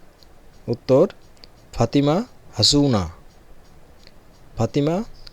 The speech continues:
হাসুনা। কান চলচ্চিত্র উৎসবে প্রদর্শিত হওয়ার কথা ছিল ফাতিমাকে নিয়ে তৈরি প্রামাণ্যচিত্র Put Your Soul on Your Hand and Walk,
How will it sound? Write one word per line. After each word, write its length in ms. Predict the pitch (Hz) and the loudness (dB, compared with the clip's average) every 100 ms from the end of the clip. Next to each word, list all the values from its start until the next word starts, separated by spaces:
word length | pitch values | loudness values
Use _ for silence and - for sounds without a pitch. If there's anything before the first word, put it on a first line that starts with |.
| - - | -12 -4
হাসুনা। 480 | - 151 147 107 82 - - - - - - - - - - - - - - | 0 2 2 0 -4 -10 -20 -20 -20 -20 -20 -20 -20 -20 -20 -20 -20 -20 -14
কান 180 | - 127 147 | 0 2 2
চলচ্চিত্র 400 | 156 151 - 160 156 | 2 2 0 -2 -2
উৎসবে 340 | 143 - 110 113 254 - - - - - | 0 2 4 2 2 -8 -20 -20 -20 0
প্রদর্শিত 420 | 120 135 - 170 | 2 4 2 0
হওয়ার 240 | 131 135 131 | 2 2 0
কথা 160 | 127 | -2
ছিল 160 | 135 139 | -2 0
ফাতিমাকে 520 | 135 - - 143 139 139 | 0 -2 -2 0 0 2
নিয়ে 180 | 127 123 | 0 2
তৈরি 240 | 113 113 202 - - - - - | 2 2 0 -4 -18 -20 -20 -4
প্রামাণ্যচিত্র 640 | 120 120 131 131 - 123 127 214 - - - - - - | 0 2 2 2 0 2 2 2 -2 -20 -20 -20 -20 -8
Put 200 | - 160 160 | 2 2 4
Your 120 | 147 - - | 2 2 6
Soul 240 | 120 123 214 - - - - - - | 8 8 4 -6 -20 -20 -20 -20 -8
on 140 | 131 139 135 | -2 0 2
Your 140 | 139 - | 2 0
Hand 280 | 95 113 185 - - - | 0 0 0 -4 -16 -4
and 100 | 139 - 127 | -4 0 0
Walk, 240 | 101 | 0